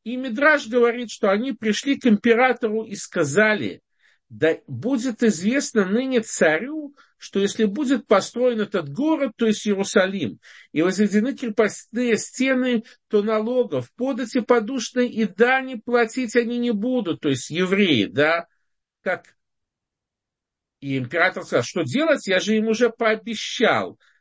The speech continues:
На что шамроним, самаритяне, они были очень хитрые и сказали: «Скажи им одно из двух: пожалуйста, ты обещал строить храм, но стройте в другом месте, это место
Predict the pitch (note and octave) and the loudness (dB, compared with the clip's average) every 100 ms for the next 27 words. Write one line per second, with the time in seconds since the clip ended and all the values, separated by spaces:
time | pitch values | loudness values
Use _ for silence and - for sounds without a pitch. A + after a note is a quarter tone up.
0 | _ - C#3 C#3+ - - D4 - G#3 F#3 | _ -6 0 0 -2 -4 -2 0 0 0
1 | F3 F#3+ G3+ A3 F#3+ B2+ - D3+ D#3+ E3 | -2 -2 0 0 0 -4 0 2 2 0
2 | D#3 F#3 D3+ C#3+ F3 D#3+ D3+ D3 E3 - | 2 2 2 -4 -8 -6 -2 -2 -2 -4
3 | A2 - A3 A3 C4+ B3 G#3+ - F#3 C#3+ | -8 -4 -4 -2 0 0 0 -2 0 4
4 | C#3+ F2+ D2+ - _ _ _ - - D3 | 2 2 -6 -20 _ _ _ -20 -2 0
5 | C#3+ B3+ B3+ A#3+ - D#3 D3+ G3+ G3 C#3+ | 0 -2 -2 -4 0 0 0 -2 -2 -4
6 | F3 C3+ - _ - E3 D#4 E4+ E4+ - | -2 -2 -4 _ -4 0 2 2 0 -8
7 | E3+ F3+ E3 G3+ C4+ B3+ - C4+ A#3+ - | -6 -6 -6 -2 2 2 0 -10 -10 -4
8 | D4+ D#4 D4+ D#4+ _ _ _ D4 - F#4 | 2 4 2 -6 _ _ _ -10 -8 -2
9 | F#4 D#4+ D4 A3+ C#4+ C4+ C#4 C4+ C4+ G#3+ | -2 0 -4 -2 0 2 2 2 -2 -2
10 | - A#3+ - D#4+ E4 D4 B3 C4 D4 - | 0 -2 2 0 2 2 0 -2 -6 -4
11 | - B3 A#3+ | 2 2 2